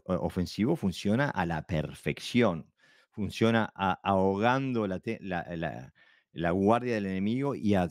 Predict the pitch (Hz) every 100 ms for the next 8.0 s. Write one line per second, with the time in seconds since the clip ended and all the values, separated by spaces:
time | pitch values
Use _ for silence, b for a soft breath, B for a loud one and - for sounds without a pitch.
0 | 80 101 90 95 95 92 85 82 92 87
1 | 90 78 _ _ _ _ 82 73 - 87
2 | 80 80 76 67 73 73 76 82 80 71
3 | 71 92 80 71 76 73 73 98 98 80
4 | 80 95 110 107 - 78 73 76 76 78
5 | 78 98 82 80 85 _ _ _ _ _
6 | _ _ - 92 82 - _ 76 71 71
7 | 76 73 69 _ b b b - 101